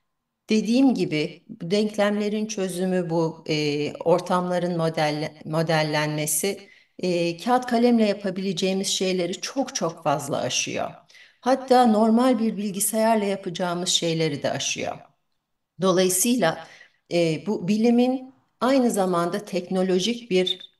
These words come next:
e, kısmı da gelişiyor.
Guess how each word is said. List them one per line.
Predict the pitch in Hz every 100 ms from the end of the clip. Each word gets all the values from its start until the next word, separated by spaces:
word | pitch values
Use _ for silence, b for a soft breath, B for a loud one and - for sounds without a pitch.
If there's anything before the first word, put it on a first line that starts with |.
| _
e, | 165 160 151 151 147 147 151 147 _ _ _ _ _ _ _ _ _ _ _ _ -
kısmı | 214 208 214 202 160
da | 160
gelişiyor. | 139 139 131 - - 127 175 -